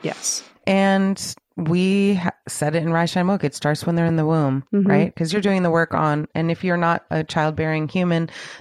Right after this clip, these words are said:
Speaker 2: then it's like you're preparing for your family to grow.
Speaker 1: Mm-hmm.
Speaker 2: That's your, that's when you start. Like, what is the environment that this young person is going to arrive into, and who are we to hold them? And that nurturing continues. So, you know, yes, I,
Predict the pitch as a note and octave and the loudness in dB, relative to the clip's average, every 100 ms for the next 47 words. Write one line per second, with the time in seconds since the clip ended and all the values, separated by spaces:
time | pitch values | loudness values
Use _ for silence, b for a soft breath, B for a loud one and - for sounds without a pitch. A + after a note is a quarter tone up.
0 | B E3 E3 E3 D3+ E3+ D#3+ E3 E3 E3+ | B -2 0 -2 -2 -2 -2 0 0 0
1 | D#3+ D3+ D3+ D#3+ D3+ C#3+ D3 D#3 C3+ A#2+ | 2 2 2 2 0 2 2 0 0 0
2 | A2+ A2+ - B B G3+ G#3 D3 - D#3+ | 2 2 -2 B B 2 4 2 2 0
3 | D3+ D3 D#3 - E3 D#3 D3+ D3+ D#3+ C3+ | 2 2 0 0 0 0 0 0 2 0
4 | C3+ C3 D3+ D3 D3 D3 C3+ C3+ D3+ C#3 | -2 -2 0 0 0 0 0 0 2 2
5 | B2+ C3+ - B2+ D3 C3+ D3+ B2+ - B2 | 0 -4 -4 -4 -2 -2 0 -2 0 -2
6 | B2 - B2+ B2+ - C3 B2 B2 C3 B | -2 -2 0 0 -2 0 2 2 -2 B
7 | B B B B B - C#3 A#2+ C3 E3 | B B B B B -2 2 2 0 -2
8 | C#3 A#2+ - A#2 A2+ - B2+ C#3+ D#3 D3 | -2 -4 -4 -4 -4 -4 -4 -2 0 0
9 | D3 C#3 C3 C3 D3+ D3+ A#2+ A2+ B2 B | 0 0 -2 -2 -4 -2 -2 -2 -4 B
10 | B B B D#3+ E3 D#3 E3 D#3 F3 - | B B B 0 2 2 2 2 2 2
11 | F#3+ F#3+ F#3+ - D#3+ - F3 E3+ B2 B2 | 2 2 0 0 -2 0 0 2 0 0
12 | D3 C#3 C#3+ - - D3+ D3 D3 F3 - | 2 4 2 0 -2 0 2 2 2 0
13 | - | -6